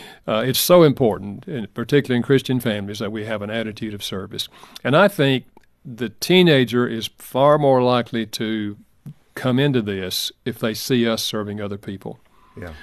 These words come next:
Speaker 1: I remember when I, when I was growing up and I was a teenager, I don't know that my parents ever talked to me about serving others,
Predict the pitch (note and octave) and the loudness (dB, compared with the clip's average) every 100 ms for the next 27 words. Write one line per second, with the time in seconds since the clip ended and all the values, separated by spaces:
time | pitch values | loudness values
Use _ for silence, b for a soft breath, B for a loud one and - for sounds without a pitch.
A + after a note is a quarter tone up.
0 | B D3+ F3 D#3 B2+ B2 A#2+ G2+ A#2 B2+ | B 4 6 6 2 2 0 -2 -2 0
1 | B2 A2+ A#2 G#2+ G#2 G#2 A#2 A#2 G2+ - | 0 0 -2 0 -4 -4 -2 -2 -4 -8
2 | G2+ G2 F#2+ - B B B B - - | -8 -8 -10 -14 B B B B -16 -4
3 | C#3+ E3+ C#3+ C#3+ A#2+ A#2 A#2 B2 A2+ A#2+ | 2 2 4 2 2 0 0 -2 -2 -4
4 | C3 C#3+ A#2 A#2+ A2+ G#2 G2+ - - A2 | -2 0 -2 -2 -8 -6 -8 -6 -4 -4
5 | G#2 G#2+ F#2+ G2+ - - | -4 -6 -8 -10 -14 -16